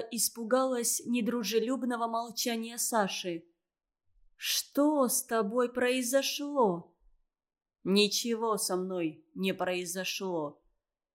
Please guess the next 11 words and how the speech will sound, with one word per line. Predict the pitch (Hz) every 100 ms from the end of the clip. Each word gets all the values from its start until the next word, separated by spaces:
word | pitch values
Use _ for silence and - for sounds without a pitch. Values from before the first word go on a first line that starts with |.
| _ _ -
«Может | 220 240 240 247 214
быть, | 247 -
с |
Костей?» | - 240 285 320 - 262 190 - _ _ _ _ _ _ _
«И | 254 330
с | -
ним | 202 202 208
ничего». | 202 180 - 185 156 143 139 _ _ _ _ _ _ _ _
«Почему | - 240 - 294 320
ты | 339 320
такой, | 302 311 294 220 196